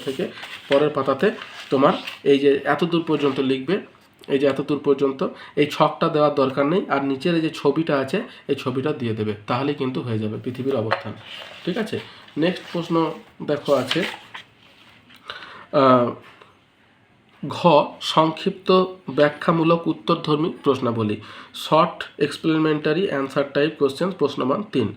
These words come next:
প্রথমেই আছে এক নাম্বার, পৃথিবীকে নীল গ্রহ বলা হয় কেন? দু নাম্বার পাতাতে চলে এসো, এখানে দেখো দেওয়া আছে পৃথিবীকে নীল গ্রহ বলে কেন। এই যে দেখো এই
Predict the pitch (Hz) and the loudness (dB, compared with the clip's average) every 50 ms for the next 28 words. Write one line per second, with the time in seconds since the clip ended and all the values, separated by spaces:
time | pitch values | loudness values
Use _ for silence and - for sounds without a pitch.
0 | - - - - - - _ 160 160 - 190 196 202 196 185 170 165 - 185 180 | -12 -18 -20 -20 -20 -8 _ -4 0 0 2 4 4 6 4 4 2 2 0 0
1 | 160 151 - 160 156 147 151 165 160 - 160 165 - 190 170 180 175 - 196 185 | 0 0 0 0 0 2 0 0 -2 -4 -8 -4 -2 -2 -2 -2 0 2 2 2
2 | 156 151 156 151 151 160 151 165 170 151 147 143 139 131 131 135 131 127 139 127 | 2 2 0 2 2 2 2 2 2 4 6 6 6 6 4 0 -2 -2 -2 -2
3 | 117 107 104 - 127 139 165 170 165 160 156 156 156 151 - - 143 147 139 131 | 0 0 -2 -4 0 0 0 2 2 0 0 2 0 0 2 0 0 0 0 -2
4 | 139 123 127 135 127 127 127 127 127 - 196 214 - - - - - - - - | -2 -2 0 0 0 0 -2 -4 -4 -6 -6 -6 -8 -14 -18 -18 -20 -10 -4 -2
5 | 139 135 151 147 139 143 139 - 151 135 - 131 131 131 131 127 127 - 190 - | 0 2 2 2 4 2 2 0 -2 -2 0 0 2 2 0 0 -2 -4 -6 -6
6 | - - - - - - 143 139 - 160 151 147 147 - 170 - - - 139 143 | -6 -12 -20 -10 -4 -4 -2 0 0 0 0 0 0 0 -2 -2 0 0 2 4
7 | 143 147 143 139 139 135 127 160 165 127 123 120 120 117 113 113 110 107 101 - | 4 4 2 2 0 0 0 0 0 2 2 2 2 2 2 0 0 0 0 0
8 | 131 139 143 143 143 139 139 147 139 | 0 2 4 2 2 2 0 -2 -2